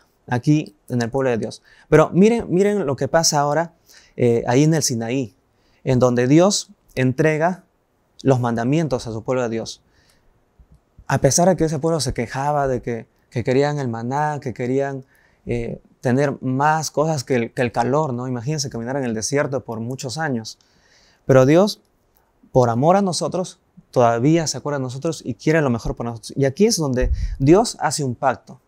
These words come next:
hace un pacto, eh, con su pueblo, con nosotros los cristianos. Y ahí, eh, tenemos, eh, un texto que, Gaby, por favor, nos puedes apoyar para, eh, entender un poquito mejor,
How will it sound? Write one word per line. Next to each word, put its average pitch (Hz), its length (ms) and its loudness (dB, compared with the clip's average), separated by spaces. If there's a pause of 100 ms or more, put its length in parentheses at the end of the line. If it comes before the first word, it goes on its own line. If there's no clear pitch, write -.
(300)
hace 139 200 0
un 135 100 -2
pacto, 139 420 -6 (400)
eh, 120 320 -2
con 117 160 -4
su - 180 -4
pueblo, 117 400 -2 (300)
con 117 160 -4
nosotros 127 340 -2
los 113 100 -6
cristianos. 117 440 -6 (280)
Y 135 120 4
ahí, 180 360 4 (600)
eh, 127 120 2
tenemos, 165 600 2 (800)
eh, 127 260 2
un 160 160 2
texto 165 580 -2 (1040)
que, 123 240 2 (200)
Gaby, 143 260 2
por 143 140 -4
favor, 131 160 -6
nos 131 120 -8
puedes 135 540 -6 (360)
apoyar 123 460 -2
para, 117 200 -6 (680)
eh, 127 160 4
entender 135 420 2
un 156 160 0
poquito 147 360 -2
mejor, 147 440 -2